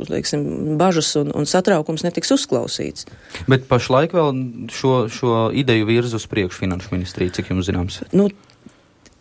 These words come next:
Speaker 1: kā jau jūs arī zinat, tas ir pat laban process, ja, un kurā, kurā mēs, mēs ceram, ka kādā no procesa, um, posmiem šī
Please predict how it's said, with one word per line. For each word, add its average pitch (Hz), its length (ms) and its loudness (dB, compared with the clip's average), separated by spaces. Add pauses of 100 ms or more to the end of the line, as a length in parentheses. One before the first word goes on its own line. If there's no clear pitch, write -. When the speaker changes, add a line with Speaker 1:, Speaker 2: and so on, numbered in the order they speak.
(260)
Speaker 1:
kā 190 160 6
jau 185 140 4
jūs 175 180 2
arī 208 240 4
zinat, 220 320 0
tas 170 200 0
ir 170 120 0
pat 160 200 0
laban 185 500 2
process, - 800 0
ja, 156 240 -2 (260)
un 151 140 -2
kurā, 170 420 4
kurā 202 400 2
mēs, 170 400 -2
mēs 180 220 0
ceram, 247 260 2
ka 175 80 -4
kādā 202 400 0
no 156 160 -4
procesa, 196 560 0
um, 151 920 2 (140)
posmiem 220 600 2 (100)
šī 175 260 0